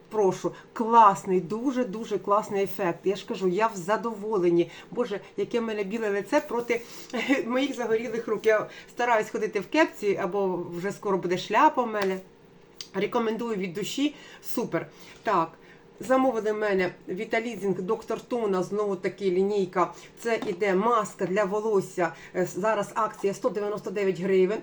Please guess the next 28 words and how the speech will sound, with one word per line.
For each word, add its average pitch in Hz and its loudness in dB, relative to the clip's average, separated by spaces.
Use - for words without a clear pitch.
Дуже 208 -4
крута 190 -2
акція. 254 0
Двісті 208 -6
мілілітрів, 208 -4
е, 180 4
Доктор 196 -2
Туна 240 -2
з - -10
екстрактом 220 -2
часнику 208 -2
і 240 -10
провітаміном 214 -2
Б 214 -2
п'ять. 165 -2
Вітаміном 214 2
Б 196 0
п'ять. 147 -4
Ви 254 2
знаєте, 190 0
що 214 -4
екстракт 190 -4
чеснику 226 4
це - -2
йде, 226 0
е, 180 2
кератин. 196 2
І 190 4